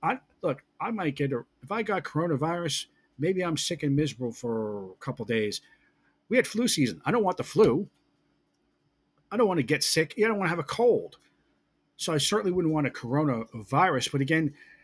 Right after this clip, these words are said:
masks aren't a fight or a challenge against your civil liberties.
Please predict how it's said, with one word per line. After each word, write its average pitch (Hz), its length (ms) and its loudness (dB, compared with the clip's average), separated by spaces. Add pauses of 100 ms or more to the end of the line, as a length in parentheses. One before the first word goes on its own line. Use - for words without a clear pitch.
(1000)
masks 165 540 0 (580)
aren't 147 420 0 (960)
a - 40 -16
fight 170 460 -2 (280)
or 117 120 -10
a 117 40 -14
challenge 160 540 2
against 139 420 2
your 139 240 0
civil 160 380 0
liberties. 139 560 2